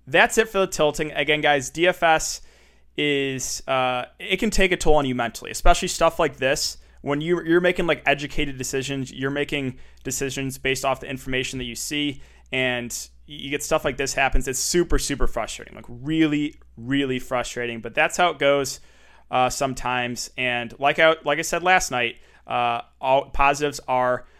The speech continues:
uh, there's always another slate. So we can take a look back at my lineup really quick. Um, oh, also, Minnesota, they said they're gonna run it,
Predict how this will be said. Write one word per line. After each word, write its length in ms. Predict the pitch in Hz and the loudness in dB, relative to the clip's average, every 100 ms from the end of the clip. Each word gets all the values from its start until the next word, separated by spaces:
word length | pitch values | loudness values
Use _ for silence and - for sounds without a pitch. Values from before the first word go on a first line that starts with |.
| _ - | _ -6
uh, 180 | 123 120 | -2 -2
there's 200 | 135 131 | -2 0
always 300 | 131 135 127 | 2 2 0
another 240 | 127 120 | -2 -2
slate. 520 | - - 120 113 - - | -4 -4 -4 -6 -10 -14
So 400 | - 127 117 110 - - - - - - - - | -6 -2 0 2 0 -2 -20 -20 -20 -20 -20 -8
we 100 | 151 | -2
can 140 | 196 196 | 0 2
take 200 | 175 165 | 2 4
a 40 | |
look 200 | 156 156 | 2 4
back 220 | 151 147 | 2 0
at 80 | 143 | 0
my 140 | 135 | -2
lineup 120 | 131 123 | -2 -4
really 220 | 127 131 | -4 -4
quick. 480 | - 123 123 - - - - - - | -2 0 0 -2 -12 -16 -20 -20 -4
Um, 600 | 123 120 117 117 113 - _ - | 0 2 2 -2 -8 -18 _ -6
oh, 120 | - 196 | 2 4
also, 360 | 302 - 156 | 6 6 2
Minnesota, 560 | 143 202 196 214 247 143 | 2 -2 0 2 4 4
they 120 | 135 | 2
said 200 | 143 202 | 0 2
they're 100 | 180 | 2
gonna 180 | 170 165 | 4 4
run 200 | 160 165 | 4 6
it, 220 | 151 - | 4 2